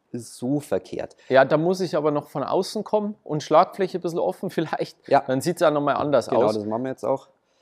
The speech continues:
Speaker 2: Genau. Aber das ist so die Nummer eins. Ich würde auch sagen, dass das vielleicht so ein bisschen von diesen harten Matten kommt. Also ganz viele erzählen mir auch, dass sie in ihren Golfclubs ganz harte Matten haben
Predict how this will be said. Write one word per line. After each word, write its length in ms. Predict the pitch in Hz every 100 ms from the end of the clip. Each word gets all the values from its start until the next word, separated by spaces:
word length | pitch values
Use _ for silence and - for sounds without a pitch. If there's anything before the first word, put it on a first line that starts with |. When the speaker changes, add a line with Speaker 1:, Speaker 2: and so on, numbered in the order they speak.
| _ _ _ _
Speaker 2:
Genau. 380 | 107 110 107 101 _ _ _ _ _ _ _ _ _ _ _ _ -
Aber 200 | 117 135
das 240 | 175 185
ist 160 | 175 -
so 140 | 151
die 180 | 143 147
Nummer 320 | 147 180 165
eins. 300 | 50 151 135
Ich 180 | - -
würde 220 | 220 185
auch 40 |
sagen, 280 | 151 180 185
dass 160 | 156 -
das 160 | 151
vielleicht 420 | - 147 147 208 -
so 80 |
ein 60 | 160
bisschen 180 | 180 175
von 200 | - 151
diesen 280 | 143 147 135
harten 380 | 156 190 147
Matten 340 | 135 160 139 113
kommt. 340 | - 104 110
Also 300 | - 117 123 - _ -
ganz 240 | 147 180
viele 240 | - 190
erzählen 460 | 170 139 - 160 170
mir 120 | 147
auch, 140 | 156 -
dass 240 | 131 -
sie 160 | 143 -
in 160 | 156
ihren 220 | 156 131
Golfclubs 500 | 127 170 - 151 -
ganz 260 | - 170 165
harte 280 | 147 165 139
Matten 400 | 139 - 131 117
haben 160 | 151